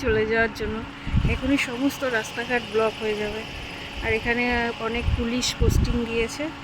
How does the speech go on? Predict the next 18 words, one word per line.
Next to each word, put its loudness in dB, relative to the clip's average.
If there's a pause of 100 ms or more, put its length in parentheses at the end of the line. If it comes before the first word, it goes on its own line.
(280)
আর -6 (120)
নদীটা 2
দেখো 2 (140)
পুরো 6
শুকিয়ে 6
গেছে, -4 (560)
পুরো 2
শুকিয়ে 0
গিয়ে 0
সবুজ 2 (100)
হয়ে 2
গেছে -2
এখানটায়। 0 (3250)
পুরো 4 (140)
ছায়া 6 (200)
ছায়া 4
এই 2
জায়গাটা 6